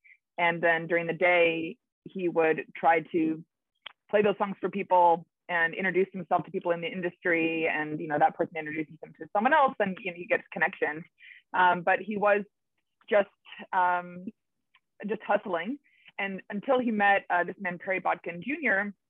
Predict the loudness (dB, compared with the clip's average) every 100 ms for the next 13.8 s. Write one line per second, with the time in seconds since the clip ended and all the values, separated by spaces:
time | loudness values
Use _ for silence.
0 | _ _ _ _ -6 0 0 0 2 2
1 | 2 -4 -6 -4 -4 -4 -8 -10 -12 -4
2 | 0 2 2 -2 2 4 4 2 -2 -2
3 | -4 -4 -4 -4 -10 -4 -4 -4 -10 -6
4 | -2 -2 -2 -6 0 2 2 -2 -4 -4
5 | -4 -6 -8 -10 _ -20 -6 -4 -4 -4
6 | -6 -6 -4 -2 -2 -4 -6 -8 -6 -4
7 | -2 0 -2 -2 -6 -8 -8 -2 -2 0
8 | -6 -8 -12 -6 -6 -6 -8 -4 -4 -2
9 | -4 -6 2 2 2 2 4 2 -2 _
10 | -2 0 -4 -4 2 4 4 2 -2 -6
11 | -4 -4 -4 -4 -2 2 2 0 0 0
12 | -2 -12 -20 _ -6 -4 -2 -2 -4 -2
13 | 0 0 -2 -2 2 2 -2